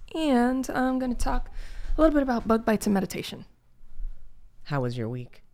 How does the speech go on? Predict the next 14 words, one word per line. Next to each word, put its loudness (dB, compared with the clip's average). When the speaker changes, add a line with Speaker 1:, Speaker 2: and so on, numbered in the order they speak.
Speaker 1:
Gah. 4
<laughs> -8
Oh, 4
my 4
week 4
was 4
interesting. 4
We 4
went 4
up 0
to 4
Lake 0
Ladoga, 0
what, -6